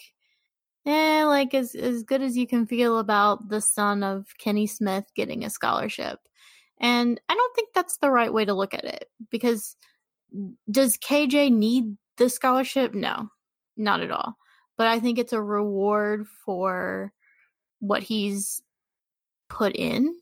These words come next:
and I think that that is what you want to be able to give a player who comes and is willing to sit out or is willing to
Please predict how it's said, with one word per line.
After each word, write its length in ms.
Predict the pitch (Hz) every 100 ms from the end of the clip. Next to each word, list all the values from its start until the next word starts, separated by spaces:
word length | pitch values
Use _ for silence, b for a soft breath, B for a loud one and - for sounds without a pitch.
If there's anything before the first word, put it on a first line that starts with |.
| 349 -
and 380 | 208 208 208
I 140 | - 214
think 240 | 220 214
that 180 | 208 202
that 300 | - 185 -
is 180 | 196 208
what 240 | 208 -
you 360 | 208 196 185 202
want 520 | 202 196 190 196 -
to 100 | -
be 160 | 214 220
able 160 | 220
to 80 | 233
give 300 | 202 226 226
a 120 | -
player 540 | 233 - 233 226 233 240
who 520 | 220 226 220 220 226 _ _ _ _ -
comes 640 | - 220 214 220 233 214 -
and 400 | 214 208 202 208 - b b -
is 200 | 214 196
willing 380 | 196 196 202
to 640 | 202 - 196 196 190 196 202 _ _ _ _ _
sit 380 | - - 208 -
out 340 | - - - - _
or 540 | - - - - 220 - _ _
is 280 | _ 208 220
willing 460 | 208 208 202 196 196
to 680 | - 208 185 180 180 -